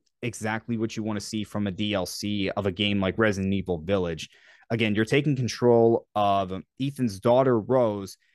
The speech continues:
as she's trying to take away her powers that she got from the last game.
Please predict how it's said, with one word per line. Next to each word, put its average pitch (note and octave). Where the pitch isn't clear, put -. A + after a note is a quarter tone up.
as A2
she's C#3
trying B2
to A2
take E3
away B2+
her A2+
powers B2
that G#2
she -
got G#2+
from G2+
the F#2+
last A2+
game. F2